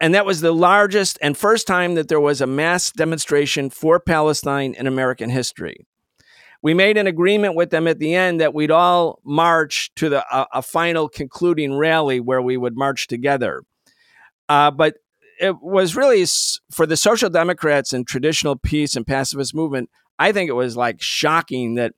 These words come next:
a demonstration that Answer led, which was anti-imperialist and pro-Arab and pro-Palestinian, drew so many people. That was a breakthrough moment. I wrote an article,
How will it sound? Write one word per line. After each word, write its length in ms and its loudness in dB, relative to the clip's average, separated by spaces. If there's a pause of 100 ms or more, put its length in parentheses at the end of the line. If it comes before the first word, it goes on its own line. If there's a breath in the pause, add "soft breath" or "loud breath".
(480 soft breath)
a 80 0
demonstration 640 0
that 200 -2
Answer 400 0
led, 280 2
which 200 -4
was 160 -4
anti-imperialist 1040 0
and 160 -10
pro-Arab 720 2
and 140 -8
pro-Palestinian, 1080 -2 (580)
drew 220 -2
so 300 0
many 220 -2
people. 440 -6
That 240 2
was 180 -2
a 60 2
breakthrough 600 -2
moment. 500 0 (380 soft breath)
I 60 2
wrote 260 4
an 100 0
article, 720 0